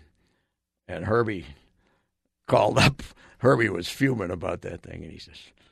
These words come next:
"I'm tired of getting libeled by that talented alcoholic." <laughs> And I said, "Hey, talented, that's okay. He's, <laughs> you know, I hope he was right on the first one. I know he was right on the last one." So anyway,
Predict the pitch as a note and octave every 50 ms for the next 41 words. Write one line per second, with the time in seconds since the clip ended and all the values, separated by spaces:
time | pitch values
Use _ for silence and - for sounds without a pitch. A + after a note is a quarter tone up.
0 | _ _ _ _ _ _ _ _ A#2+ C3 C#3 F3+ A#3 G3 - - - - G3 A3+
1 | A3+ G#3 F#3+ D3+ C#3 C#3+ F#3+ - - B2+ A#2+ A#2 A#2+ C3+ E3+ G#3 G#3+ F#3+ D#3+ C#3
2 | B2 A#2+ A2+ A2+ G#2 A#2+ A#2 A#2 A#2+ A2+ A#2 A2+ A2 - - - - - D#3 D#3+
3 | E3 E3 E3+ D3 C#3+ C#3 B2+ A#2 B2+ D3 D#3+ - - - - C#3 C#3+ - B3+ A3
4 | - - - - - - - - - - - - F#3 - F#3 F3+ F#3 F3 E3 -
5 | - F#3 D3+ C#3 B2 - - - - - - - - - - - - D4+ G4+ A4
6 | A#4+ A#4 F#4+ D#4 - - - - _ - - - F#4+ G4+ G4+ - F#3+ E3 - D#3+
7 | C4 F#4 - - - G4 G4 - F#4 D#4+ - C4 D#4 F#4 G#4+ A3 - - - -
8 | E4 - - C4+ D4 E4+ G4+ G#4+ F#4 F4 E4 D#4+ D#4+ D4 D4 C#4+ D#4 E4+ E4+ C#4
9 | C#4+ C4+ A3 F4+ F4 F4+ E4+ D4+ D4 C4 A3+ C4+ C#4+ D4 D4 D4 C#4 C4 B3 F#3
10 | C#4 E4 E4+ C4+ - C#4+ G3+ G#3 G#3+ A3+ A3 G#3+ A#3+ C4 C4+ C4 A#3 G#3 E3+ F3+
11 | A3 A3+ A#3 A3 A3+ - F3+ F3 G#3 B3 C4+ C#4+ - - - - - - - -
12 | - - - A#4+ - - -